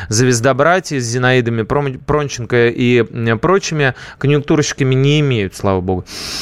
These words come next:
«Я не могу сказать, что не понимал, на что иду, но, видимо, до конца не осознавал, насколько непростительно быть недостаточно точным,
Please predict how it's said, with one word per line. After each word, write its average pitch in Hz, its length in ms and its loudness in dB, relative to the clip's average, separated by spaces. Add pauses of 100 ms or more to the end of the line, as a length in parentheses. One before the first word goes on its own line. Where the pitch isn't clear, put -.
(180)
«Я 185 200 4
не 233 60 -4
могу 214 240 2
сказать, 202 420 2
что - 160 -8
не 190 120 0
понимал, 185 480 2
на 190 100 -2
что - 180 -2 (140)
иду, 165 240 2
но, 139 120 2
видимо, 175 440 2
до 151 160 2
конца 165 480 0
не 165 100 -6
осознавал, 143 640 0
насколько 143 540 0
непростительно 135 840 0
быть 127 260 0
недостаточно 127 840 0
точным, 120 560 -2